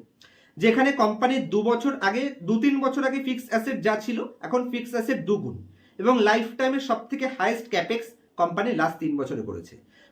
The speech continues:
কন্টিনিউয়াসলি স্ট্রং হ্যান্ডের পার্টিসিপেশন এই কোম্পানিতে ইনক্রিজ করছে, যেটা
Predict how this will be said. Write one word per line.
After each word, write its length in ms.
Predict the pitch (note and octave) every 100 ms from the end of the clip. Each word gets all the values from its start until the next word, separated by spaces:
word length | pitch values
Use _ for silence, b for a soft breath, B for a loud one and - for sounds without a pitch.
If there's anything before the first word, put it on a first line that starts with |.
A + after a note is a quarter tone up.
| -
কন্টিনিউয়াসলি 680 | A3 A3+ C#4 C#4 C#4 C4+ C#4 -
স্ট্রং 220 | A3 G3+ A3+
হ্যান্ডের 260 | A#3 B3+ -
পার্টিসিপেশন 520 | F3 E3+ G#3 G#3+ A#3+ B3 F#3
এই 60 | F#3
কোম্পানিতে 380 | F#3 F#3 G3+ A#3+ B3
ইনক্রিজ 320 | G3 G3+ B3 A#3+
করছে, 260 | B3 A#3 - - b b b
যেটা 240 | D3 A3